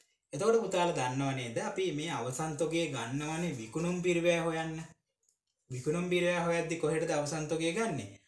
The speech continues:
ආරම්භක තොගය, ධන ගැනුම්, ඍණ අවසන් තොගය.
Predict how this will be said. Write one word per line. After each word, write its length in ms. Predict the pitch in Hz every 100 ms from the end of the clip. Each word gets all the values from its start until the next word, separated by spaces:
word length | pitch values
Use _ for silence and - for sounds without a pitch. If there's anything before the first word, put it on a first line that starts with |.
| _
ආරම්භක 560 | 123 135 139 139 135 135
තොගය, 280 | 143 156 208
ධන 260 | 160 123 123
ගැනුම්, 420 | 123 135 147 214 285 - - _ _
ඍණ 320 | 120 151 160
අවසන් 520 | 214 185 156 - 151 151
තොගය. 340 | 135 107 95